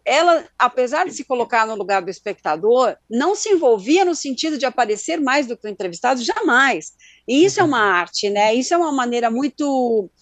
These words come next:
orgânica de fazer comunicação, que era, e pra mim era uma grande comunicadora, mas, sabe assim, repórter, grande comunicadora, por isso fazia bem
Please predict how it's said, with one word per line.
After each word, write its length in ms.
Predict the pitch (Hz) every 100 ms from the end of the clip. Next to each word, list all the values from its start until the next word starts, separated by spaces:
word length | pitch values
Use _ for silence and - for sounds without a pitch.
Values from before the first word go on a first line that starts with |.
| - -
orgânica 800 | 254 240 202 262 277 233 - 208
de 140 | 185
fazer 380 | 220 202 214 214
comunicação, 840 | 226 220 220 220 202 - 208 208
que 140 | 196 208
era, 340 | 202 190 170
e 80 | 190
pra 200 | - 208
mim 140 | 240
era 100 | 247
uma 100 | 233
grande 260 | 220 233 220
comunicadora, 840 | 240 233 233 233 202 202 202 190 160 - _
mas, 320 | 196 208 -
sabe 200 | - 196
assim, 260 | 185 226 202
repórter, 640 | 190 185 214 226 233 214
grande 380 | 190 226 247 220
comunicadora, 680 | 233 220 208 208 190 202 185
por 120 | 220
isso 180 | 220 -
fazia 300 | 214 196 214
bem 300 | 185 208 202